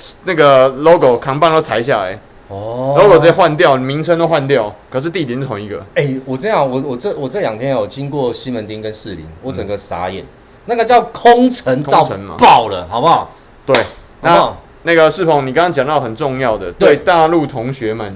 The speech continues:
Speaker 2: 大陆同学们讲什么？
Speaker 1: 很重要的士林，士林夜市。
Speaker 2: 士林夜市，对。
Speaker 1: 是很有名的嘛，对不对？
Speaker 2: 很有名的。
Speaker 1: 各位，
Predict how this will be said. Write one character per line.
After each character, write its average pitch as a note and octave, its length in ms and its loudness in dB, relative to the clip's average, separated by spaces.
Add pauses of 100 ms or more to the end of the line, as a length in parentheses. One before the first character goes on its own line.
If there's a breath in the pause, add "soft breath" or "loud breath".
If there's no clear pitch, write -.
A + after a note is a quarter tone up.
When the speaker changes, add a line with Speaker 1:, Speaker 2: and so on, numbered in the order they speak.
Speaker 2:
大 G#3+ 180 4
陆 A3+ 120 2
同 F3+ 200 4
学 D#3+ 140 2
们 B2 240 2
讲 D3+ 140 0
什 E3+ 60 0
么？ - 0 -
Speaker 1:
很 - 0 -
重 - 0 -
要 D3 100 2
的 C3 160 -8
士 E3+ 380 0
林， C3 340 -2 (140)
士 E3 340 -4
林 B2+ 220 -4
夜 C#3+ 80 -2
市。 C3 60 -2
Speaker 2:
士 C4 240 4
林 F#3 200 0
夜 G3+ 160 4
市， E3+ 240 -4
对。 F3+ 140 4
Speaker 1:
是 C#3 60 4
很 D3 100 0
有 C3+ 160 0
名 A2 180 -8
的 G#2+ 80 -8
嘛， G#2 160 -8
对 A2 40 -6
不 A2 60 -2
对？ F3 60 4
Speaker 2:
很 G#3 80 2
有 E3 100 4
名 C#3 160 -2
的。 C3+ 200 2 (320)
Speaker 1:
各 E3+ 120 6
位， D#3+ 240 4